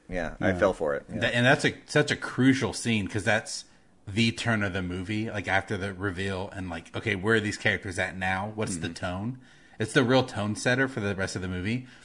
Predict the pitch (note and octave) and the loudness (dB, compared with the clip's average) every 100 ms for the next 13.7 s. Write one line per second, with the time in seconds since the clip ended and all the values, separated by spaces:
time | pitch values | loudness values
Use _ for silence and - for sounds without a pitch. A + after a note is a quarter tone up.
0 | - _ D3 C#3+ D3+ D3 A#2 A2 - F#2 | -20 _ 0 2 4 6 6 4 0 -6
1 | - _ - A2+ G2 G2+ A2 B2 A#2 A#2+ | -8 _ -4 0 0 0 0 2 2 2
2 | A#2 A#2+ A2+ A2+ A2+ A2+ A2 - - - | 4 2 2 2 2 2 0 -8 -20 -20
3 | - G#2 G#2+ G#2+ G#2+ G#2 - F#2 - - | -8 0 2 4 2 -2 -4 -4 -2 -4
4 | - A#2+ A2 A#2 G#2 F#2+ - A2 G#2+ G#2+ | 0 0 0 -2 -2 -4 -4 -2 0 0
5 | G#2+ G2+ - G#2 F#2+ G2+ F#2+ F#2+ F2 F2 | -2 -4 -6 -6 -2 -2 -2 -4 -4 -4
6 | G2+ G2 F#2+ F#2 - - F#2+ - A#2 - | -2 0 0 -2 -6 -10 -8 -2 -2 0
7 | - G#2 G#2 A2+ G2 G2 F#2+ - G2+ - | -2 -2 0 0 2 0 0 -4 -4 0
8 | G2+ G2+ G2 G2 G2+ A2 A2 G2+ - G#2+ | 2 2 2 -2 -4 0 0 0 -4 -2
9 | A2 B2+ C#3+ B2 G#2+ F#2 F#2+ F#2+ G2 G#2 | 4 6 6 4 0 -2 -6 -2 2 2
10 | F2 - - A2 G2+ A2 G#2+ B2+ A2+ B2 | 0 -6 -14 -8 -4 2 2 2 0 0
11 | A2 G#2 - A2+ A2 G#2 A#2 A2+ E3+ E3+ | 0 -4 -8 -4 -2 0 0 2 2 2
12 | D3 - - D3+ D#3+ C3+ A2 G#2 G2+ G2+ | 2 0 0 2 4 4 2 0 -4 -4
13 | G#2 - C3 B2 A2+ G#2+ - | -4 -4 0 2 4 0 -6